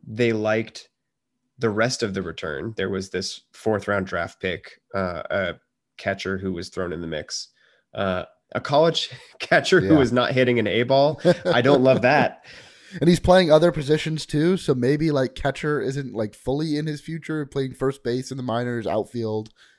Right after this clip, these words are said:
Speaker 2: Weird prospect.
Speaker 1: A kid named Dyer. They just like him.
Speaker 2: Yeah.
Speaker 1: Uh, and what was really going on is they realized a couple things. One,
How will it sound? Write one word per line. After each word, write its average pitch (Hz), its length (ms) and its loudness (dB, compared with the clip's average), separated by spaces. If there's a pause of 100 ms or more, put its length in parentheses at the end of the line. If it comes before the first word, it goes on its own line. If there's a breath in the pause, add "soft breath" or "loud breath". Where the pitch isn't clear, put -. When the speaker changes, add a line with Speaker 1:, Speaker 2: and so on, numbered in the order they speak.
(140 soft breath)
Speaker 2:
Weird 151 380 2
prospect. - 540 -4 (220)
Speaker 1:
A 135 40 -12
kid 165 200 4
named 151 200 6
Dyer. 113 320 4
They 113 160 2
just 117 160 0
like 113 240 4
him. 156 240 -2 (520)
Speaker 2:
Yeah. 120 80 4
Speaker 1:
Uh, 101 400 2 (140)
and 101 640 -2 (580)
what 123 300 4
was 123 240 2
really 147 380 4
going 117 320 4
on 101 300 -2
is 98 260 -6
they 113 160 2
realized 107 540 0
a 101 40 -4
couple 98 280 -6
things. 98 280 -8
One, 117 420 2